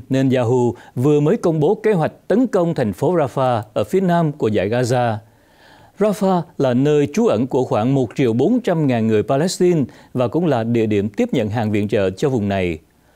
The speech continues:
Số phận của người dân ở Rafah là điều khiến cho các tổ chức nhân đạo và các đồng minh của Hoa Kỳ cũng như Do Thái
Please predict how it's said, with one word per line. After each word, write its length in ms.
Số 180
phận 340
của 380
người 220
dân 220
ở 320
Rafah 460
là 180
điều 180
khiến 280
cho 120
các 260
tổ 180
chức 220
nhân 200
đạo 280
và 200
các 160
đồng 160
minh 120
của 140
Hoa 180
Kỳ 320
cũng 160
như 160
Do 120
Thái 360